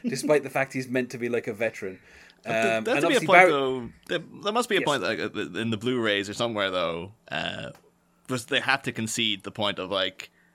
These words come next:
Speaker 2: there's a character in it called Harry Terwilliger. There's another guy called Dean Stanton, <laughs> and all of a sudden in the film, Harry Dean Stanton appears.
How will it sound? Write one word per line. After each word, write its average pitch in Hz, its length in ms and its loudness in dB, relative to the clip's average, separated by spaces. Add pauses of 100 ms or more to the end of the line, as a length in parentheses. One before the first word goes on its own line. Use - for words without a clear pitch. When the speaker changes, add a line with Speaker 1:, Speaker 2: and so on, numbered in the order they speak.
(140)
Speaker 2:
there's 117 140 -8
a 117 40 -8
character 123 600 0
in 104 140 0
it 98 100 -4
called 98 180 -2
Harry 98 240 0
Terwilliger. 95 640 -2
There's 98 140 -6
another 104 240 -2
guy 95 220 0
called 95 340 -6
Dean 98 280 -4
Stanton, 95 540 -6 (160)
<laughs> - 180 -20
and 104 160 -4
all 110 200 2
of 110 80 -2
a 110 40 -2
sudden 101 360 -2
in 104 160 -2
the 98 80 -6
film, 95 380 -6
Harry 98 380 -2
Dean 95 280 -6
Stanton 87 500 -6
appears. 95 680 -4